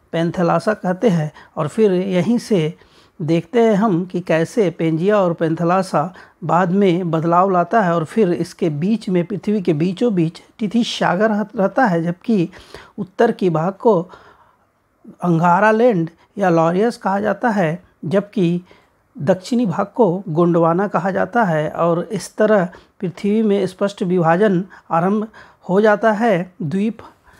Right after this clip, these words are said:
को, के मध्य समुद्रों का, और फिर जो स्वरूप आता है उभर कर, वह वर्तमान स्वरूप से मिलता जुलता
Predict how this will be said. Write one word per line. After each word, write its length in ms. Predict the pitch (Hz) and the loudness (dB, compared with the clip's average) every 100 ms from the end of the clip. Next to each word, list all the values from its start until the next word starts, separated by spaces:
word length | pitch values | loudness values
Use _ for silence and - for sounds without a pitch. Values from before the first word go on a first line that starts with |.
| _ _ - | _ _ 2
को, 280 | 214 190 | 2 2
के 220 | 180 214 180 | -2 0 2
मध्य 420 | 196 214 156 190 | 2 0 0 -4
समुद्रों 440 | - 180 180 240 | -2 -2 0 -2
का, 180 | 247 190 | 0 -2
और 240 | - 185 | 0 -2
फिर 400 | - 240 220 185 185 - _ _ | 0 0 0 -2 -8 -20 _ _
जो 200 | 214 214 | 0 0
स्वरूप 500 | 185 - 185 190 254 - - - - | 0 -4 -2 0 0 -4 -20 -20 -2
आता 300 | 165 175 247 | -2 2 2
है 180 | 185 196 | 2 0
उभर 200 | 175 240 | 0 0
कर, 240 | 226 190 | 0 -4
वह 480 | 190 185 226 185 180 185 _ _ 180 | -2 0 0 0 -2 -6 _ _ -2
वर्तमान 500 | 180 175 185 208 226 | -2 0 0 0 0
स्वरूप 340 | - 190 220 | -2 -2 -2
से 160 | - 208 | -2 0
मिलता 360 | 175 170 214 | 0 0 0
जुलता 520 | 214 214 196 196 175 | 0 -2 0 -2 -2